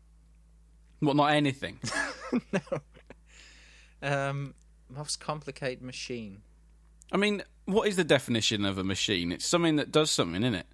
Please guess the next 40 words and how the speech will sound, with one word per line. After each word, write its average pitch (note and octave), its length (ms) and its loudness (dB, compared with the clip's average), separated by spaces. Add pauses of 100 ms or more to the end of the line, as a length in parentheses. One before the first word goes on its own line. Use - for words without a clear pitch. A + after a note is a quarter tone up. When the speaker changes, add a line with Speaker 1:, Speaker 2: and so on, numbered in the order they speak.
(160)
Speaker 2:
Yeah. A2 220 0 (680)
Speaker 1:
So, C3+ 420 2 (880)
you D3+ 100 2
know, A2 80 2
you G2 80 0
can C3 140 2
go E3 140 4
small D3 340 2
scale. - 400 -2 (340)
Speaker 2:
I E3+ 140 -14
don't D#4 240 -8
know. C4+ 120 -4
I B3 100 -4
could - 180 -10
probably C4+ 260 -2
make A#3 260 -2
a, D#3+ 460 0 (160)
like, C3+ 220 -2
an D3 60 -6
electronic C#3 640 -2
buzzer. A2 360 0 (1400)
Speaker 1:
Uh, F#2 420 -8 (260)
I C#3+ 80 4
reckon D#3 240 2
I B2+ 60 2
could - 180 -8
probably A2 220 0
build G2+ 260 -2
a G2 40 -4
bicycle. G2 600 -4 (1080)
Speaker 2:
Yeah? E3 280 -2 (360)
Do - 80 -16
you B2+ 40 -10
think E3 220 -8
so? F3+ 120 -8
Speaker 1:
If G3 100 -8
I F#2 40 -4
had F2+ 180 -4
the D2+ 80 -8
instructions. - 800 -14